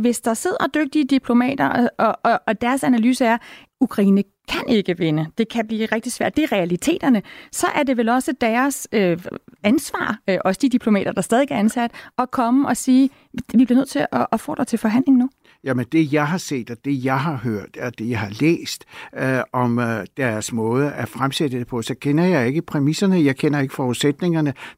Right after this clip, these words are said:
Speaker 2: Dem har de ikke lagt frem. Øh, de siger bare, at, øh, nu er det tid, og Ukraine står ikke til at, øh, øh, de kan ikke vinde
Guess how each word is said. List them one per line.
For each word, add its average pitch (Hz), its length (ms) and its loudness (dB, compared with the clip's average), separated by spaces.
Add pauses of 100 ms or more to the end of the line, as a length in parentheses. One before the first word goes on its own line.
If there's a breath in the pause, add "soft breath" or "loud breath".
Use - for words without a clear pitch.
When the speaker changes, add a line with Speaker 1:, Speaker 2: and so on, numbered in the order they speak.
Speaker 2:
Dem 165 120 4
har 170 80 2
de 131 100 -2
ikke 131 220 0
lagt 135 280 -4
frem. 170 320 -4 (400 loud breath)
Øh, 151 240 0
de 165 80 -6
siger 196 260 0
bare, 135 320 -2 (120)
at, 139 260 -6
øh, 139 140 -2
nu 156 100 2
er 165 40 2
det 151 120 -2
tid, - 340 0
og 135 440 0
Ukraine 147 440 0
står 135 240 -2
ikke 127 220 -2
til 131 320 -4 (100)
at, 123 220 -2 (160)
øh, 120 160 2 (920 loud breath)
øh, 147 60 -4 (640)
de 156 100 -10
kan 170 120 2
ikke 170 140 0
vinde 143 240 4